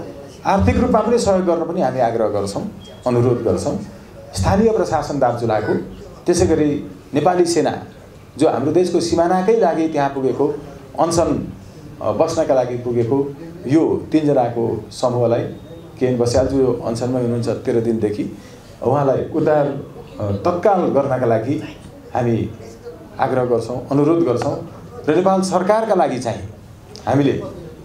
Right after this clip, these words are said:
यो अभियान र आन्दोलनको सन्दर्भभन्दा पनि कुन अवस्थामा आफ्नो नागरिक, आफ्नो देशको सीमा, अ, रक्षाका लागि इन्डियनहरूलाई, अ, दबाव र प्रभाव दिनका लागि अनसन बस्छु भनेर गइरहेको उसको अवस्था के छ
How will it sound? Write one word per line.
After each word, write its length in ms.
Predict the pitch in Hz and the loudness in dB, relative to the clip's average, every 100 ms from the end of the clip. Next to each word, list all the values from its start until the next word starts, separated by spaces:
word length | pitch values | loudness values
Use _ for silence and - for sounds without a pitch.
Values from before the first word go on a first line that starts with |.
| - - | -16 2
यो 320 | 156 131 - 127 | 2 2 0 0
अभियान 320 | 147 180 185 | 2 2 2
र 60 | |
आन्दोलनको 560 | 170 139 156 180 170 160 | 0 0 0 0 0 -2
सन्दर्भभन्दा 680 | 139 131 120 117 107 101 101 | -2 0 0 0 -2 0 0
पनि 340 | 98 147 190 - - - - - | 0 -2 -4 -6 -14 -18 -18 -4
कुन 140 | 233 262 | 0 4
अवस्थामा 500 | 190 190 190 170 175 | 4 2 2 0 -2
आफ्नो 360 | 170 160 190 | -2 -4 0
नागरिक, 420 | 170 139 147 165 170 | 0 2 2 2 2
आफ्नो 220 | 147 147 | 0 0
देशको 300 | 147 170 143 | 0 0 -2
सीमा, 240 | - 131 | 0 0
अ, 160 | 127 120 - - - - - - | 2 -2 -10 -16 -18 -20 -12 -2
रक्षाका 580 | 107 139 156 175 196 175 | 2 2 2 0 2 2
लागि 340 | 131 95 95 - - - - - - - - - - - - - - 135 | 0 -2 -8 -10 -16 -18 -18 -20 -20 -18 -18 -18 -18 -18 -18 -18 -4 2
इन्डियनहरूलाई, 720 | 196 220 233 160 147 156 147 - - - | 4 4 4 2 2 2 0 -6 -12 -6
अ, 120 | 104 92 | -4 0
दबाव 320 | 139 165 165 | 2 2 2
र 20 | |
प्रभाव 420 | 143 135 131 135 - - - - | 0 0 0 0 -4 -14 -18 -12
दिनका 360 | 110 180 190 165 | 0 4 4 4
लागि 260 | 120 98 95 - - - - - | 0 -2 -8 -12 -16 -18 -12 -2
अनसन 420 | 185 190 190 - | 2 2 2 2
बस्छु 280 | 160 175 196 | 0 2 2
भनेर 220 | 156 139 | 2 2
गइरहेको 380 | 147 135 135 135 | 2 2 2 0
उसको 220 | 131 - | -2 0
अवस्था 540 | - - 165 196 - 190 | -2 2 2 2 0 0
के 160 | 170 | 2
छ 100 | 120 | 0